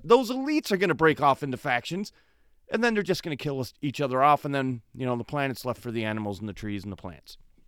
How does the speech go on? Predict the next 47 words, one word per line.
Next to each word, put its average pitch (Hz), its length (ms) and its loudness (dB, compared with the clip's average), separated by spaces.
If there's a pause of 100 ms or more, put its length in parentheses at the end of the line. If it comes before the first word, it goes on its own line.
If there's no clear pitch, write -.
(120)
which 190 160 -6
is 143 140 -4 (460)
eh, 104 60 -10 (180)
not 110 140 -10
a - 20 -8
bad 107 260 -2
thing. 92 180 -18 (960)
All 123 100 4
right, 110 320 0
so 240 680 2 (1000)
we're, 220 220 2
we're 226 140 0
gonna 208 200 0
take 170 240 -2
a 135 60 -8
quick 160 300 -6
break. 143 300 0
I 131 80 -2
gotta 120 180 -2
catch - 260 -6
my 139 100 -2
breath, 131 360 0
catch 123 200 -8
up 127 140 -6
on 117 120 -2
stuff - 280 -4
here, 127 300 0
go 117 340 0
find 113 340 -4
out 110 100 0
what 107 140 -2
we're 110 60 -6
talking 104 320 -6
about 104 140 -4
next. 143 260 -4
I 117 40 -4
think, - 280 -4
well, 156 340 4
I 135 80 6
do 135 180 0
know 104 100 -2
what 85 140 -10
we're 95 80 -12
talking 87 300 -14
about 85 140 -14
next. 87 260 -18
We're, 139 220 -6